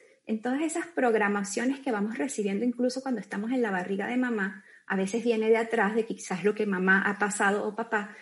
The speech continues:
pero todo comienza en ese momento de la gestación. Nace el niño, nacemos, y vamos recibiendo programaciones a lo largo de nuestra vida,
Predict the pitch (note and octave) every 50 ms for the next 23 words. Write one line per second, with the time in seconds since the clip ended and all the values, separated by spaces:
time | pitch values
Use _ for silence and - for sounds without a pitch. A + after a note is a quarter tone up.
0 | - - - - B3+ B3 C4 C4 B3+ D#4+ E4+ F#4 G4 F#4+ D#4 B3+ B3 A#3+ B3 -
1 | D4 C#4 C4 B3 D4 D4 C4+ A3+ G#3+ G3+ G3+ G3 A#3+ B3+ C4+ A#3+ G#3 G3+ F3+ -
2 | - F#3 F3+ - - F3 D#3+ - F#3 - _ _ _ - - - - - _ _
3 | _ _ - A3+ A#3 A#3 B3 B3 - - E4+ F4 F4 E4+ - - A3 A3 A3+ A3+
4 | B3 B3+ A#3+ A3 G#3 A3 B3+ B3+ - G#3+ A3+ A3+ - - D4 C4 G#3+ A3 A#3+ C4
5 | - - _ - - _ - B3 B3 A#3+ B3 C4+ D4+ D#4 D#4 F4+ D#4+ - - A#3+
6 | A3 G#3+ B3 D4 C#4+ - D4 C4 A#3 A3 G#3+ G3 F#3+ F3+ F#3 - - - B3 A#3
7 | A#3 B3+ C4 - - - G#3+ G#3 G3+ G3+ G3 G3 G3 G3+ B3+ C4+ C4+ C#4 C4 -
8 | - C#4 C#4+ C#4 C4 A3+ G#3 G#3 A3+ A3+